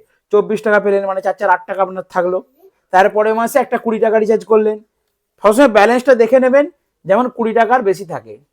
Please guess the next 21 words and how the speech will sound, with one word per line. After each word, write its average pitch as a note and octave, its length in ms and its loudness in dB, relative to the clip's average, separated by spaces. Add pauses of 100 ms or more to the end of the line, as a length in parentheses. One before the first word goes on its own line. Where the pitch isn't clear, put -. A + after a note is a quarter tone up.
(320)
সঙ্গে F#3+ 180 -4
সঙ্গে G#3+ 160 -10
একটা G3+ 120 -12
টপ F#3+ 220 -6
আপ F#3+ 120 -2
রিচার্জ D#3+ 240 -4
করে G3 140 -6
রেখে C#3+ 200 -8
দেবেন, A#2+ 240 -16
কারণ G#3+ 240 2 (300)
ওই A#3+ 160 6
কুড়ি C4 180 -4
টাকা C4 180 4
এক B3 140 2
মাস A#3+ 160 -4
অ্যাক্টিভ B3 360 -6
থাকবে। G3+ 260 0
শুধু A#3+ 220 -2
এটা D4 120 4
অ্যাক্টিভের C#4 540 2
জন্য, C3 380 -6